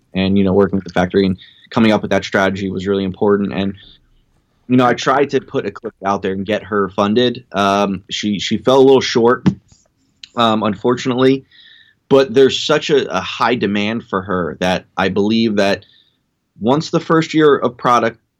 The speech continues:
comes out and everyone gets in their hands and they're super happy with it and they've had all this Action Force content for a year, when I go to put out, say, Wave two, and it's probably gonna be more female-based with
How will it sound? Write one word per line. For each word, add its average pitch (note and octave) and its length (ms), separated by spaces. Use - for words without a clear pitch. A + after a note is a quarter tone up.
comes A#2+ 280
out G#2 320
and G2 120
everyone G#2 240
gets G#2 220
in A2+ 80
their A2 120
hands G#2+ 400
and G2+ 160
they're G2 80
super G#2 300
happy A2 300
with G#2+ 200
it G#2 180
and F#2 220
they've G2+ 140
had A2+ 180
all A2+ 80
this G#2+ 140
Action G#2 320
Force A2 220
content G#2 540
for A2 120
a G#2 80
year, G#2+ 420
when B2 180
I C3 200
go B2+ 300
to A#2 100
put A#2+ 260
out, A2 340
say, G2+ 200
Wave G#2+ 340
two, G#2 520
and G#2+ 460
it's G#2 200
probably A#2+ 420
gonna A2+ 140
be G#2+ 140
more G#2 200
female-based G2+ 800
with F#2+ 240